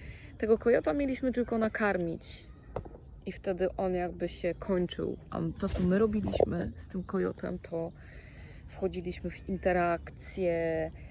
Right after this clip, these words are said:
y, zakładaliśmy biznesy, y, robiliśmy, y, małżeństwa, robiliśmy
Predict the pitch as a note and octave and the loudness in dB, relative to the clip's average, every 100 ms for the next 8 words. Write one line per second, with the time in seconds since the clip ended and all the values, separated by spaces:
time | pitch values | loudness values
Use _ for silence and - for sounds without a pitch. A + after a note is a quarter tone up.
0 | - - - - D#3 D#3 D#3 E3 F#3+ - | -14 -14 -6 -2 0 0 0 2 2 2
1 | F#3+ F3+ F#3 F3+ - - F#3 F3 E3+ E3 | 2 4 2 -2 -6 -4 0 2 2 0
2 | E3 F3 - - - - - - E3+ G3 | -2 -4 -8 -12 -14 -14 -14 -10 -4 -2
3 | F3+ F#3+ F3+ F3 F3+ - D#3+ D#3+ D#3 D3+ | 2 4 4 4 0 -2 0 2 2 2
4 | D#3 D#3+ - - - - - - - F3+ | 0 -2 -10 -16 -16 -16 -16 -8 0 2
5 | F3+ F3 G3 F3+ F#3 - G3 F#3 F3+ F3+ | 2 2 -2 -4 -8 -2 2 4 4 2
6 | F3+ - - - - - - - F3 E3+ | 0 -8 -14 -14 -14 -10 -4 0 0 2
7 | E3+ F#3 G3 F#3+ F3 F#3 F3 F3+ - - | 2 4 4 4 4 6 6 2 -4 -4
8 | F#3 E3 E3 D#3+ D3+ D3+ D3+ - - - | 0 2 2 0 -2 -4 -6 -8 -8 0
9 | F#3+ F3+ G3 G3 - F#3+ | 2 2 0 -2 0 2